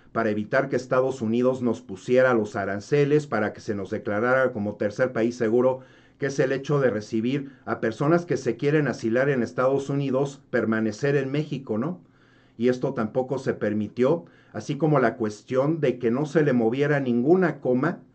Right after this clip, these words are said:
al nuevo Tratado de Libre Comercio, que va a convenir mucho más a México, sobre todo en el ámbito de que nos dejaron rezagados con el tratado, este,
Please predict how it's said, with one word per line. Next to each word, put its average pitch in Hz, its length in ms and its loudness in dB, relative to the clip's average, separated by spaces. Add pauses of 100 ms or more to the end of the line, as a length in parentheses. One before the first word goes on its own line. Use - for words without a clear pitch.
(340)
al 107 160 0
nuevo 151 360 4
Tratado 139 520 2
de 127 120 6
Libre 127 320 0
Comercio, 143 560 2
que 123 120 0
va 120 100 0
a 131 80 -4
convenir 131 460 0
mucho 139 320 -4
más 123 240 -2
a 139 80 0
México, 139 680 -6 (380)
sobre 113 360 0
todo 131 300 4
en 147 120 2
el 117 180 2
ámbito 127 500 0
de 127 140 4
que 113 120 -4
nos 98 160 -6
dejaron 127 400 -4
rezagados 117 580 -2
con 107 160 -6
el 98 100 -6
tratado, 120 560 2
este, 101 540 -4